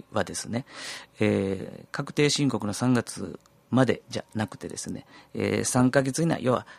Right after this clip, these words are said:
えー、えー、相続が発生してから四ヶ月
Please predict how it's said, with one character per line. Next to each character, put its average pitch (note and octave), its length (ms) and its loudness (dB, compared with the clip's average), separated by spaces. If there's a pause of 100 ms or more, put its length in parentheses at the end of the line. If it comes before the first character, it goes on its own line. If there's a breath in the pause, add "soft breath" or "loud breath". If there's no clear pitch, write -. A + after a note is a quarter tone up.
(100)
え A2 280 0 (680)
ー、 - 160 -8 (140)
え G2+ 140 -2
ー、 G2+ 40 -2
相 G3 180 4
続 C#3 100 0
が A#2+ 60 4
発 F3+ 160 4
生 F3+ 100 4
し - 40 0
て F3 60 0
か E3 80 6
ら B2+ 80 6
四 C3 220 8
ヶ E3+ 120 8
月 C#3 520 2